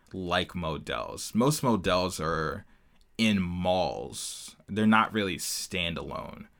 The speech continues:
So it's much easier when you go to a mall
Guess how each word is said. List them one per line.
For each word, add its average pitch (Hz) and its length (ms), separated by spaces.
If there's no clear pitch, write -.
So 95 640
it's 117 160
much 156 340
easier 120 400
when 95 180
you 92 180
go 92 280
to 131 260
a 127 60
mall 139 540